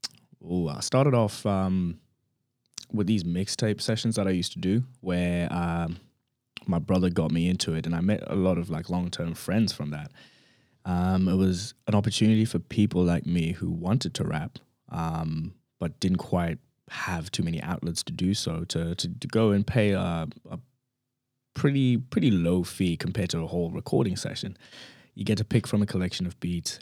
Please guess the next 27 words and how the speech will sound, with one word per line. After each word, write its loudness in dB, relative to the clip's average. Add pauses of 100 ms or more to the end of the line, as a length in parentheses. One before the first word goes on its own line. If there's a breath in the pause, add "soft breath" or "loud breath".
(120)
um, -4
that -4
this -4
producer -4
had, -8
um, -6 (360)
had 0
either -2
selected -4
or -4
made, 0 (440 soft breath)
and -2
then 2
you 0
just -4
go 0
in -4
and -6 (240)
record -4
a -6
verse. -2 (640)
And, -2
um, -2 (280)
it's 0
actually 4
interesting 0
that -2